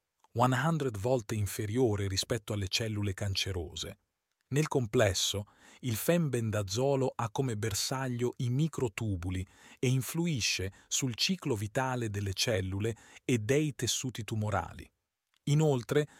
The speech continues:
agisce sul metabolismo cellulare tumorale interrompendo il metabolismo del glucosio. Le diverse modalità d'azione fanno sì che le cellule tumorali non abbiano quasi alcuna possibilità di sviluppare resistenza al farmaco.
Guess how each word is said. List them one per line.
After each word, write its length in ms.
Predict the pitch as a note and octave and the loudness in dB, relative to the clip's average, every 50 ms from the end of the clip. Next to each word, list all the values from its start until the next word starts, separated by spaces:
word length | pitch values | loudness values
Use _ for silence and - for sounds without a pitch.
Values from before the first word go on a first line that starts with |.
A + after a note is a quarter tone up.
| - - - | -20 -20 0
agisce 500 | _ B2+ B2 G#2+ C3+ F3+ E3+ - - D3+ | _ 2 2 2 0 0 0 2 2 2
sul 240 | B2+ - - C3 A#2+ | 2 2 0 0 -2
metabolismo 800 | B2 C3 B2 - D3 B2+ B2+ C3+ C3 D#3 E3+ D#3 C3+ C3 B2 A2 | -2 -2 -2 -2 -2 0 0 0 0 0 -2 -2 -2 -4 -2 -2
cellulare 640 | - - C3+ B2+ B2+ B2 C3+ C3+ C#3+ C#3+ B2+ A#2+ G#2+ - | 0 0 0 0 -2 -2 -2 -2 -2 -2 -2 -2 -4 -2
tumorale 720 | - C3+ C3 B2 A#2+ A#2+ A#2 G#2+ F#2 F2+ F2 F2+ F#2+ G#2+ - | -4 -4 -2 -2 0 2 2 2 2 2 0 -2 -4 -4 -2
interrompendo 920 | - B2+ B2 G#2+ - C3+ C#3 C#3 C#3+ C3+ A2+ - D#3+ E3 E3 D#3+ D3 C#3 B2+ | -2 -2 -2 0 0 0 0 0 0 -2 0 0 0 0 0 0 0 0 0
il 120 | A#2 A2+ | 0 0
metabolismo 720 | B2 C3 B2+ - C3+ A#2+ B2 B2 C#3 D#3+ D#3+ C#3 D3 C#3 A#2+ | -2 -2 -2 -2 -2 -2 -2 -2 -2 -2 -2 -2 -2 -2 -2
del 140 | A#2+ A#2 | -2 -4
glucosio. 760 | A2 A#2+ B2 B2 - - G2 E2+ E2 D#2+ E2 E2+ F2+ E2+ F2 - _ _ _ _ _ _ _ _ _ _ _ _ | -4 -4 -4 -4 -2 -2 -4 -4 -4 -6 -8 -8 -8 -8 -10 -12 _ _ _ _ _ _ _ _ _ _ _ _
Le 120 | _ A#2+ B2 | _ -2 0
diverse 460 | B2 C3+ C#3 F#3 G#3 G3+ - - F3+ | 0 4 4 4 4 4 2 2 2
modalità 540 | D#3+ D3+ C3+ B2 B2 A#2+ A2+ - - C3 B2+ | 2 2 0 0 0 0 0 0 0 0 0
d'azione 640 | A#2 G#2+ - - - - A2+ G2+ F#2 F#2 F#2 G2+ G2 | 0 -2 -2 -4 -4 -2 -2 -2 0 0 -2 -2 -2
fanno 260 | - C#3+ C#3+ C#3+ C#3+ | -2 -2 0 0 0
sì 220 | - - F#3+ D#3+ - | 0 0 0 -2 -2
che 140 | - B2 | -2 -2
le 100 | A2 G#2 | 0 0
cellule 480 | - - - D#3 D#3 D#3 C#3+ B2 A2 G2+ | 0 2 2 2 0 0 0 -2 -2 -2
tumorali 680 | - - A2 G#2+ A2 A2 A2 G2+ F2+ F2+ F#2+ G2 G#2+ - - - - - - - | -2 -2 -2 -2 0 2 2 2 2 0 -2 -2 -4 -6 -8 -16 -20 -20 -4 0
non 160 | C#3 D3+ F3 | 4 6 6
abbiano 360 | F#3+ F#3+ E3+ F3 D#3+ D#3 C#3 | 6 6 4 2 2 2 0
quasi 340 | - - F#3 F3+ D#3+ C#3+ D#3 | 2 2 2 2 2 0 0
alcuna 420 | C#3 B2+ - - F#3+ G3 E3+ B2 | 0 0 -2 -2 0 0 0 0
possibilità 680 | - - A2 - - - A2+ A2 A#2+ B2 A2 - D#3 D#3 | -2 -2 -2 -2 -2 -2 -4 -4 -6 -6 -2 0 0 0
di 120 | C3+ A#2+ A2 | 0 0 -2
sviluppare 760 | G2 F#2+ G#2+ C3+ C3 C3 - - - D#3 D3+ C#3+ C3 A#2 G#2 | -2 -2 -2 -2 -2 -2 -4 -2 -2 0 0 0 0 0 0
resistenza 880 | G2 G#2 G2+ F#2 G2+ G#2+ - - - C3 C3 B2+ A#2+ G#2+ - - B2 - - | -2 -2 -2 -4 -2 -4 -4 -2 -2 -2 -2 0 -2 -2 -2 -2 -2 -2 -2
al 180 | A#2 A#2 G#2+ | -2 -4 -2
farmaco. 720 | - - - F2 E2+ E2+ E2+ F2+ E2+ E2+ - - - - | -2 -2 -2 -2 -2 -4 -6 -6 -8 -8 -10 -12 -14 -14